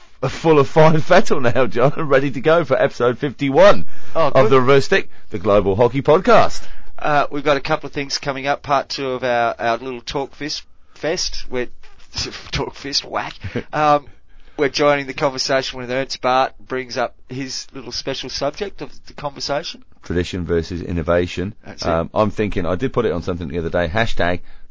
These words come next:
Speaker 1: traditionalists. I think we should just put that on a-, anything. If you, uh, if you're disagreeing with, uh, some of the rule changes that various associations are trying to bring in or have already brought in,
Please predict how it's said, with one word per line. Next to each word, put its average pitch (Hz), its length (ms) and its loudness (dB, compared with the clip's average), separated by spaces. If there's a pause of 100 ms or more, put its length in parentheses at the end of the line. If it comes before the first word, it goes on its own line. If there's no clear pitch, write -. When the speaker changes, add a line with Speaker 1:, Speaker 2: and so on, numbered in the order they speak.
(220)
Speaker 1:
traditionalists. 76 800 -6 (340)
I - 60 -20
think 85 120 -6
we 80 80 -8
should - 100 -14
just - 140 -10
put - 160 -4
that 76 140 -8
on 80 100 -8
a-, 87 200 -2
anything. 92 340 -6
If 80 200 -10
you, 85 200 -2
uh, 82 40 0
if - 220 -8
you're 82 80 -6
disagreeing 85 880 -2
with, 82 300 -8
uh, 80 180 -2 (320)
some 95 240 -4
of 80 100 -4
the 85 100 -2
rule 87 280 -2
changes 82 560 -4
that 80 100 -8
various 80 480 0
associations 85 840 -4
are 80 40 -8
trying 90 220 -6
to 82 60 -6
bring 82 240 -6
in 101 200 -4
or 80 280 -2
have 82 160 -4
already 104 280 0
brought 95 380 -2
in, 135 220 0